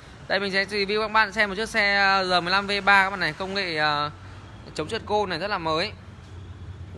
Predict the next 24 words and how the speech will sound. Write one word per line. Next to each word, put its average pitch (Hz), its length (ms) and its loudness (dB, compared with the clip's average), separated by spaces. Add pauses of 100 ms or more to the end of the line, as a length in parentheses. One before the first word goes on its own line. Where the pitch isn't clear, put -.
(280)
Trên 208 260 -4
xe 214 80 2
này 190 200 4
là 165 160 4
đầy, 165 200 4
còn 170 140 -2
đầy 160 100 4
đủ 156 100 -4
cả 151 140 2
hai 196 180 4
gương, 202 260 -2
hai 202 140 2
chìa 180 180 -4
khóa, 156 260 4
sổ 180 160 -4
bảo 147 140 2
hành 160 200 4
nhá, 190 120 -2
không 208 180 -8
thiếu 175 140 -4
gì 196 100 -4
các 185 80 0
bạn 196 140 0
nhá. 208 180 0